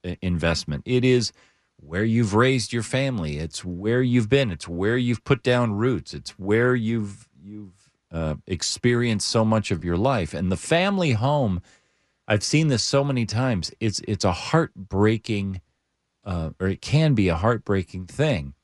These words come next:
for, uh, seniors who live in a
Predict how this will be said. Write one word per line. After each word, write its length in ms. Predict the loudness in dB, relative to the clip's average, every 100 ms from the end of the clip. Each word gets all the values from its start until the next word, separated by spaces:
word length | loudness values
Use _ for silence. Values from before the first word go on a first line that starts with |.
| _ _ _
for, 840 | _ -2 2 4 4 2 0 -2
uh, 280 | -4 -4 -6 _ _ _
seniors 840 | -6 0 2 4 2 0 -2 -8 -14 _ _ _ _ _ _ _ _ _ _
who 200 | 0 4
live 280 | 4 4 2
in 140 | 0
a 320 | 0 -2 -4